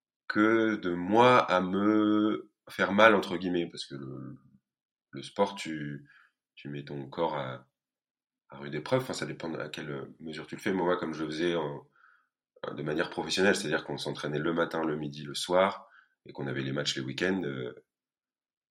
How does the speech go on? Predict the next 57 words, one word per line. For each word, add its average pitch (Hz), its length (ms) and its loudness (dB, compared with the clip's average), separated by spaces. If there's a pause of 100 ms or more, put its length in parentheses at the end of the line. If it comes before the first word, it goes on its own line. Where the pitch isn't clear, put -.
(380)
euh, - 120 -10 (400)
au - 140 -12
bout 85 100 -10
d'un 80 140 -2
moment, 98 160 2
je 101 100 0
me 82 60 -2
dis, 92 100 -2
mais 90 80 2
en 82 80 2
fait, 101 340 -2
je 76 140 -4
m'amuse 76 320 -4
pas, - 340 -2
je, 71 340 -8
je 69 140 -12
me 73 60 -10
fais - 160 -10
mal 78 240 2
là. - 160 -10 (600)
Et 73 80 -8
j'avais 73 160 -2
besoin 87 160 0
de 107 60 2
m'amuser, 87 300 0
d'amuser 82 320 -2
les 80 120 -2
gens, 78 160 -4
donc 87 120 -4
je - 60 -8
suis - 80 -8
arrivé 69 240 -6
dans 76 100 -8
l'humour 76 360 -2
vraiment 104 280 2
par 101 160 0
hasard. 85 360 -4 (1000)
Parce - 140 -12
que - 100 -10
moi, 82 160 -2
c'est 82 180 -4
un 71 280 -2
ami 101 220 4
à 95 60 4
moi 98 160 0
qui - 140 -8
s'est - 140 -6
marié, 80 280 -4
il 101 80 0
m'a 76 100 -2
pas 98 120 -2
choisi 92 300 -4
comme 80 220 -4
témoin 85 280 0
à 82 40 2
son 78 160 -4
mariage. 82 520 -2